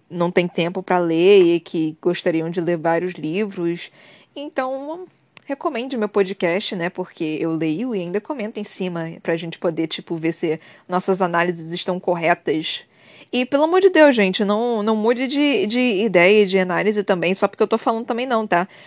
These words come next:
O que eu falo não é, não é, não é completamente o certo não, tá? Eu só tô tendo uma pequena análise, como eu disse. Pode ser que eu esteja analisando de uma forma, mas no final das contas ser completamente diferente. Eu tô vendo de uma coisa completamente, tipo, é, tendo uma análise completamente diferente, né?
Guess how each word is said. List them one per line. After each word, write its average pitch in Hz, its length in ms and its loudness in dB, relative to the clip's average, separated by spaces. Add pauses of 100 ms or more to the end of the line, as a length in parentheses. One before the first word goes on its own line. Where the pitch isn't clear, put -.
(120)
O 196 80 0
que 214 100 4
eu 220 80 8
falo 226 380 6
não 285 200 6
é, 285 540 8
não 185 140 2
é, 196 680 6 (400)
não 202 160 4
é 214 40 6
completamente 247 680 2
o 254 40 -2
certo 254 340 2
não, 247 180 -2
tá? 202 120 4
Eu 185 60 4
só 190 120 0
tô 202 120 -4
tendo 233 300 -2
uma 247 140 0
pequena 240 340 -4
análise, 240 480 2
como 202 240 0
eu 220 60 4
disse. 180 320 2
Pode 208 340 2
ser 196 220 0
que 196 80 -2
eu 196 40 0
esteja 190 380 -2
analisando 175 460 -4
de 170 80 -12
uma 165 120 -10
forma, 240 520 4 (240)
mas 262 180 -2
no 285 80 -6
final 285 240 -4
das 285 180 0
contas 277 340 -4
ser 311 260 -2
completamente 302 520 -4
diferente. 277 460 0
Eu 180 80 0
tô 185 140 -2
vendo 190 200 0
de 208 80 -8
uma 233 120 -4
coisa 233 160 -4
completamente, 247 580 -4
tipo, 233 460 0 (680)
é, 170 220 4
tendo 196 240 4
uma 208 120 2
análise 214 320 2
completamente 233 480 -2
diferente, 226 500 0
né? 165 120 -8